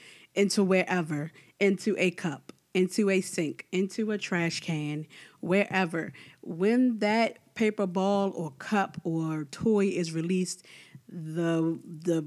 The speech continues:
the words that are said after that is, "Kobe." Like,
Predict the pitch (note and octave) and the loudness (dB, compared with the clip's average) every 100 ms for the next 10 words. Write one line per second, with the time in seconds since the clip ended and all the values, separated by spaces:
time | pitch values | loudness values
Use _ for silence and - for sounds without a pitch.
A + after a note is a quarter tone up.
0 | E3 E3 D3+ F#3 A3 A3 G#3+ G3+ G3 F#3 | -2 -4 2 4 6 4 4 4 4 2
1 | - F3+ F3 F3 F3 D#3+ D#3 - E3 D#3 | 0 2 2 0 -2 0 -2 -2 -2 0
2 | D#3 D#3 - - A3 D4+ D#4 C4+ C#4 - | -2 -4 -8 -4 0 2 4 6 4 0
3 | _ _ _ _ - F3+ E3 E3 | _ _ _ _ -2 0 0 -2